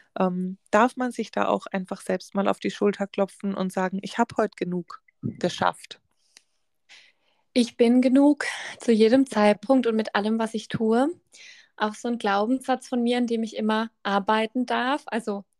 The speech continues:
Speaker 2: am Glaubenssatz, ich bin nicht genug. Ähm, ja, und da einfach, so wie du's jetzt auch gesagt hast, ins, ins Vertrauen auch zu gehen, dass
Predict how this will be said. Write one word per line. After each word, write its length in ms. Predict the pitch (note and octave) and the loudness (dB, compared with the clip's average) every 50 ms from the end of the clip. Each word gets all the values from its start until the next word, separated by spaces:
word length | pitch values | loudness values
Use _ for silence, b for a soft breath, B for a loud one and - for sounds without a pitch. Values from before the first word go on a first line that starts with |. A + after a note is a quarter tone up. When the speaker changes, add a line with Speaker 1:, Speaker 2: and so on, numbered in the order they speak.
| _ - | _ -12
Speaker 2:
am 180 | - F3 F#3 | -12 -12 -8
Glaubenssatz, 500 | - F#3 F3+ F3+ - F#3+ - F#3+ F#3+ - | -4 -4 -4 -4 -4 -6 -10 -10 -10 -10
ich 120 | G3+ - _ | -16 -12 _
bin 120 | - F#3 | -8 -8
nicht 220 | F#3 F#3 - _ | -8 -10 -12 _
genug. 320 | - A3 A#3+ B3+ C#4 - B B B B B B B B B B B B B _ - | -2 2 2 2 0 -2 B B B B B B B B B B B B B _ 4
Ähm, 520 | A3+ A#3 A3+ A3+ A3+ A3+ A3+ A#3 A#3 A#3 - _ _ _ _ _ _ _ _ _ _ B B B B B B B | 4 6 6 4 4 0 0 -2 -4 -6 -12 _ _ _ _ _ _ _ _ _ _ B B B B B B B
ja, 280 | B3 A#3+ A#3+ B3+ C4+ C4+ | 2 4 6 6 4 4
und 100 | B3+ A#3 A#3+ | 2 -2 -4
da 140 | G#3+ G#3 | -4 -4
einfach, 420 | - A3 A3+ A#3 A#3 - B3 A#3+ A#3+ | -4 -6 -8 -10 -12 -14 -14 -16 -14
so 180 | _ - A3+ G#3 | _ -18 -16 -14
wie 80 | A3+ G#3+ | -14 -12
du's 200 | A3+ A3+ A3 - | -12 -12 -10 -10
jetzt 140 | A#3 A#3 - | -8 -8 -8
auch 120 | A3+ - - | -10 -10 -12
gesagt 320 | A3 - A3+ A3 G#3+ - A3+ | -10 -6 -6 -6 -6 -8 -12
hast, 120 | A3 - _ _ _ | -12 -12 _ _ _
ins, 460 | _ A3+ A#3 A#3 A#3 A#3 - - - _ - | _ -8 -6 -6 -6 -8 -12 -20 -20 _ -4
ins 220 | A3+ A#3 A#3 - | -4 -4 -4 -2
Vertrauen 580 | - A3 G#3+ - - - D4 G3+ A3 C4 C#4+ - | -4 -4 -4 -4 0 2 4 6 6 4 2 0
auch 200 | - B3 B3+ - | -4 -6 -6 -6
zu 160 | - C4 A#3+ | -12 -14 -8
gehen, 460 | - B3+ B3+ B3+ C4 C4+ C#4 C#4+ C4+ | -6 -4 -2 -2 -2 -4 -4 -6 -6
dass 200 | B3 A3+ A3 | -6 -8 -8